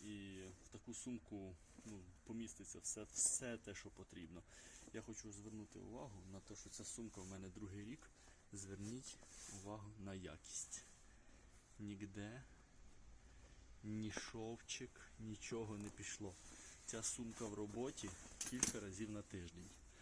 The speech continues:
В ній їздить риба, в ній їздить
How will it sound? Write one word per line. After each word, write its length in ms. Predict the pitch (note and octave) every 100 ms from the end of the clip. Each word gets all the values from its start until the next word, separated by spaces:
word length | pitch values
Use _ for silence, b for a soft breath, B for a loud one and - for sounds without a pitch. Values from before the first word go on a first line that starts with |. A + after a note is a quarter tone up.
| B B B B B B -
В 120 | G2+
ній 180 | C3 C#3+
їздить 580 | B2 A#2+ G2 G2+ - -
риба, 640 | A2 C3 B2 A#2 A2 A#2 - B B B B B - -
в 40 | G#2
ній 300 | A2 C#3 C3+
їздить 720 | B2+ C3 A2+ G#2 G#2 -